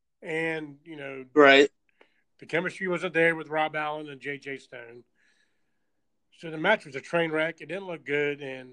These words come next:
Speaker 1: you know, which, you know, Brad's seen my match with Connor. Hopefully, <laughs>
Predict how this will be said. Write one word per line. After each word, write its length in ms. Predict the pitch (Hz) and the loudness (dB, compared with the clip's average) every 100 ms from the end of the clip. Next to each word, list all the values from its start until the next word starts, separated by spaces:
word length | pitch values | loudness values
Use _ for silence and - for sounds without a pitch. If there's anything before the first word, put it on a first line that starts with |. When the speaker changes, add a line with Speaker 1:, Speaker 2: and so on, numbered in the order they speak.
| 123 _ _ _ _ _ _ _ _ _ | -20 _ _ _ _ _ _ _ _ _
Speaker 1:
you 160 | 202 - - | -20 -20 -20
know, 160 | - 147 _ _ _ _ _ _ _ _ _ _ _ _ | -20 -20 _ _ _ _ _ _ _ _ _ _ _ _
which, 280 | 226 - - | -12 -12 -16
you 100 | 247 | -4
know, 120 | 233 | -2
Brad's 260 | 202 233 226 | 6 8 8
seen 140 | 220 214 | 2 0
my 100 | 208 | 0
match 220 | 202 190 | -2 -6
with 100 | 180 | -12
Connor. 280 | 175 175 170 | -10 -8 -8
Hopefully, 420 | 190 196 180 175 _ 226 _ _ _ - | -10 -10 -14 -16 _ _ _ _ _ -20
<laughs> 0 | - | -10